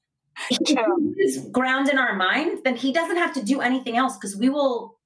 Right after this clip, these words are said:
Speaker 1: implode.
Speaker 2: We will do it ourselves. Yeah, yeah. We basically do it ourselves. It's like, why I,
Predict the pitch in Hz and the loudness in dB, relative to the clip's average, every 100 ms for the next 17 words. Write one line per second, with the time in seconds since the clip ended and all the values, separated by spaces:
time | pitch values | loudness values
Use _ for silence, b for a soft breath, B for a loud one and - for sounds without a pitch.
0 | - 202 202 202 196 185 269 277 226 262 | -4 -2 0 0 0 0 0 0 0 0
1 | 302 262 302 302 294 202 - 233 185 160 | 2 0 0 0 0 -2 -2 -2 -2 -6
2 | 190 220 208 - _ _ _ _ _ _ | -4 -2 -2 -4 _ _ _ _ _ _
3 | _ - 220 202 220 233 247 247 233 226 | _ -8 -4 -2 -2 -4 -6 -4 -2 0
4 | 208 196 196 202 175 175 196 196 185 208 | 0 -2 -2 -2 -2 -6 -4 -4 -2 -2
5 | 214 202 190 | 0 0 -2